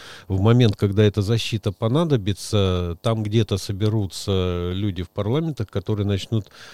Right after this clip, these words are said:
э, решать, им это выгодно или невыгодно. Я мог бы примеров приводить м-, м-, море, там, начиная с, э, Древней Греции,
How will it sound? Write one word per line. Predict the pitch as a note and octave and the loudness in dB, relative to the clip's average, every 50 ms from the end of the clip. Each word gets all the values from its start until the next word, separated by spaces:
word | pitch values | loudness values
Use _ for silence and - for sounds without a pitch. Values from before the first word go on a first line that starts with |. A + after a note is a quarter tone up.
| - - - - _ - | -20 -20 -20 -20 _ -6
э, | F#2 F#2+ F#2+ F#2+ F#2 F#2+ F#2+ G2 | -2 0 0 2 2 2 2 2
решать, | F#2+ G#2+ G#2+ - - G2+ F2+ - - - | 2 2 0 2 2 0 0 0 -2 0
им | - B2 A2+ A2 | 2 2 4 4
это | G#2 - A2 G2+ | 2 2 2 0
выгодно | G2 B2 F3+ F3 D#3 E3+ C3+ B2 C3 C3+ B2+ A#2+ - | 2 2 0 2 2 2 2 2 2 2 2 0 0
или | - A2+ A2 A2 A2+ | -2 -2 0 0 2
невыгодно. | A2+ A#2 A#2+ A2 G#2 G#2 E2 D#2+ E2 C#2+ C#2 C#2 C#2 - - - - - - | 2 2 2 2 0 0 -2 -2 -6 -8 -10 -12 -16 -20 -20 -20 -20 -8 -2
Я | G2 G2+ | 0 2
мог | A#2+ B2+ A#2 | 2 2 2
бы | A2 A2+ | 0 0
примеров | - - A#2 A#2+ C3 D3+ D#3+ C#3+ B2+ G#2 - | 0 2 2 4 6 4 4 4 2 0 -2
приводить | - A2+ G#2+ G2+ G#2+ G#2+ G#2+ B2 B2 A2 - - | -2 -2 2 2 4 2 2 2 -2 -2 -2 -8
м-, | D2+ F#2 F#2+ - | -8 -8 -8 -8
м-, | - F#2 F2+ D2+ - | -8 -10 -10 -10 -12
море, | - F#2+ G2+ G#2+ A#2 B2+ A#2 G#2 F2 E2+ D2+ | -8 -4 0 4 6 6 6 6 4 2 -2
там, | - - F#2 F2 E2+ F2 D#2+ D#2 D#2+ F2 F2 | -4 -2 -2 -2 -2 -2 -4 -6 -4 -4 -2
начиная | F#2+ F#2 - - G#2 A2 A2 G#2+ G#2 G2+ G2 F#2+ | -2 -2 -2 0 2 2 4 4 4 4 2 2
с, | F#2 - - - - - - - - | 0 -2 -6 -8 -8 -8 -8 -4 -2
э, | G2+ G2 G2 F#2+ F#2+ F#2+ F#2 F2+ F2+ F2 F2+ F2+ F2 F2 E2+ | 0 0 2 2 2 2 2 0 0 0 0 -2 -2 -2 -4
Древней | F2 A2 G#2+ A2 G2 F#2 F#2 F#2 | -2 0 0 0 0 0 -2 -4
Греции, | F2 F#2 A#2+ D3+ E3+ D#3+ - - - B2+ A#2 A2+ A2 G#2 | -2 0 0 2 0 0 -2 -4 -4 -2 0 0 0 -2